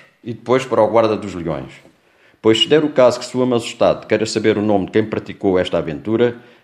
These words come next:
dir-lhe-eis que foi o Cavaleiro dos Leões, antes conhecido pelo Cavaleiro da Triste Figura." A carripana pôs-se em marcha para um lado, Dom Quixote, Sancho Pança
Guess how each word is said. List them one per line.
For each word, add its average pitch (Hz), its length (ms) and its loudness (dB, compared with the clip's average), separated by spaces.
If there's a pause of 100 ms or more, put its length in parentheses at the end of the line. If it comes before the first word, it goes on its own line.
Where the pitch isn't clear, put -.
dir-lhe-eis 107 520 0
que - 80 -18
foi 113 120 4
o 101 100 0
Cavaleiro 107 440 4
dos 107 160 -8
Leões, 92 600 -4 (120)
antes 117 240 0
conhecido 110 600 -4 (200)
pelo 98 200 -2
Cavaleiro 95 480 2
da 107 100 0
Triste 107 320 -6
Figura." 85 440 -4 (1160)
A 101 40 -8
carripana 120 500 0
pôs-se 131 260 -4
em 120 60 2
marcha 117 320 0
para 117 180 -2
um 117 120 0
lado, - 260 -2 (560)
Dom 120 140 0
Quixote, 120 520 -2 (120)
Sancho 127 340 -4
Pança 104 460 -2